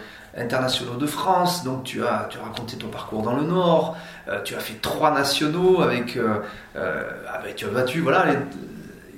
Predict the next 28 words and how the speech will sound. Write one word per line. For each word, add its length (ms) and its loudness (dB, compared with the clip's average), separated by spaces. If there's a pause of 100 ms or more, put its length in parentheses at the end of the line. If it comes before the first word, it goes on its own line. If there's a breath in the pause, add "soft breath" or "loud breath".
(280)
tu 100 -10
as 40 -6
battu 320 -6
Haïk 340 4
et 60 6
Giffard 460 4
lors 100 4
d'un 100 2
même 200 4
national, 520 4
ce 80 0
qui, 220 -2
allez, 140 2
pour 240 2
l'époque, 400 4
est 160 0
tout 180 -8
à 60 -2
fait, 260 0
euh, 80 2
extra. 560 2 (340 loud breath)
Les 60 -6
deux 180 4
premiers 300 2
maîtres, 400 -2
euh, 240 0
français, 600 -2
euh, 260 -2